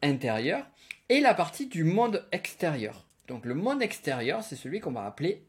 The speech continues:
objectif. C'est le monde concret, ce sont les différents objets, c'est ce carnet,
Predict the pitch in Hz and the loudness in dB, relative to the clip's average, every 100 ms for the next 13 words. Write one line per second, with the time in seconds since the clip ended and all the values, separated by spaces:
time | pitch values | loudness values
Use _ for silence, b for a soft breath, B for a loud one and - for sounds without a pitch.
0 | - 160 165 147 143 117 113 - B B | 2 2 2 -2 -4 -4 -16 -18 B B
1 | - - 214 214 170 190 196 190 180 175 | -14 0 4 4 2 2 0 0 0 -2
2 | - 131 143 B B - 143 135 170 185 | 0 0 0 B B -6 -4 0 2 2
3 | 202 B - 131 185 156 147 - 139 160 | 0 B -2 4 4 2 -2 2 2 2
4 | 165 131 131 160 131 127 143 - B - | 2 2 4 2 2 0 -2 -2 B -16
5 | - 143 156 196 - _ _ - - 160 | -2 2 4 2 0 _ _ -16 2 2
6 | 160 170 147 131 143 | 6 6 6 2 0